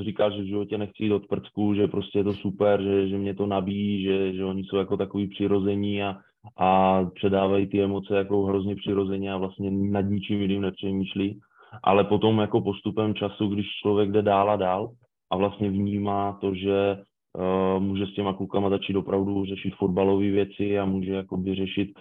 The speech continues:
eh, detaily, taktiku, video a tady ty věci, tak je pravda, že už asi těžko bych se vracel zpátky jako k malým, k malým dětem. Jo. Neříkám, že,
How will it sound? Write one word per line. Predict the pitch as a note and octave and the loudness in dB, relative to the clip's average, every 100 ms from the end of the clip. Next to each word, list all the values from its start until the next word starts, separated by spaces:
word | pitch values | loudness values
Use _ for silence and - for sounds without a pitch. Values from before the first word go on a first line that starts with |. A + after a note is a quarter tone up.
| - _ - | -20 _ -2
eh, | F2+ F#2 F#2 | 2 4 4
detaily, | F2 G2+ F2+ G2+ G2 G2 G2+ G2 | 4 2 4 4 4 4 4 2
taktiku, | G2 - - G2+ - G2+ F#2+ | -2 -6 -4 -4 -2 0 2
video | F#2 F#2+ G2+ G2+ G2+ G2 | 4 4 4 4 4 2
a | F#2+ | 0
tady | G2 F#2+ | 0 -2
ty | F#2+ | -2
věci, | F#2+ F#2+ F#2+ G2+ G2 _ _ - | -2 -2 -2 -6 -8 _ _ -4
tak | F#2 | 4
je | G#2+ | 6
pravda, | G2 G2 G2 | 6 4 4
že | G2 G2+ | 2 2
už | F#2 | -2
asi | - F#2+ G#2 G2+ - | -4 -4 -2 -2 -4
těžko | - G2 - G2 | -4 -4 0 2
bych | G2 F#2+ | 2 2
se | G2 | 2
vracel | F#2+ F#2+ - G2 F#2+ | 2 0 0 -2 -2
zpátky | - F#2 F#2 F#2 - | -4 -2 0 -2 -4
jako | G2 G2 F#2 | -4 -2 -2
k | |
malým, | F#2+ F#2 F#2+ F#2+ F#2+ F#2+ | 0 0 2 0 0 -2
k | F2 | 0
malým | F#2+ G2 | 0 0
dětem. | F2 E2+ E2+ E2+ | -2 -4 -8 -6
Jo. | F2 | -2
Neříkám, | F2+ F2+ G2 F#2+ | 0 0 0 2
že, | F#2 G2 | 4 2